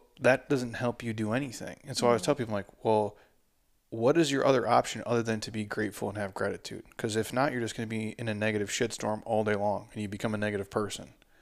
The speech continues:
Speaker 2: Right.
Speaker 1: to you, your family, and everybody you come in contact with. And it's, I understand when you're having a rough day, it's tough to do, but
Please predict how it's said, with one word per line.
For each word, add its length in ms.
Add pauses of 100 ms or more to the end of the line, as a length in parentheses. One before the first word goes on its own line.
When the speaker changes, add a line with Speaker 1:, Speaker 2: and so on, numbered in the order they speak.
(220)
Speaker 2:
Right. 240
Speaker 1:
to 100
you, 200
your 180
family, 400
and 100
everybody 600 (340)
you 100
come 180
in 80
contact 520
with. 200
And 100
it's, 220 (720)
I 220
understand 600
when 80
you're 100
having 260
a 40
rough 240
day, 140
it's 180
tough 220
to 100
do, 180
but 220